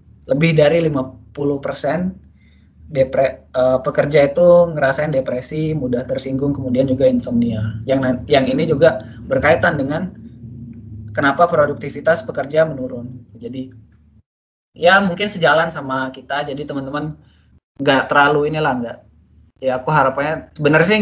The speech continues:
nggak boleh mewajarkan ya, tapi dengan mengetahui ini mungkin teman-teman bisa lebih realistis dan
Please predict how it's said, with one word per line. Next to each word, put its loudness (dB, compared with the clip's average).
nggak 0
boleh 6
mewajarkan 4
ya, -6
tapi -8
dengan 0
mengetahui 0
ini -4
mungkin 0
teman-teman 0
bisa -2
lebih 2
realistis 2
dan 0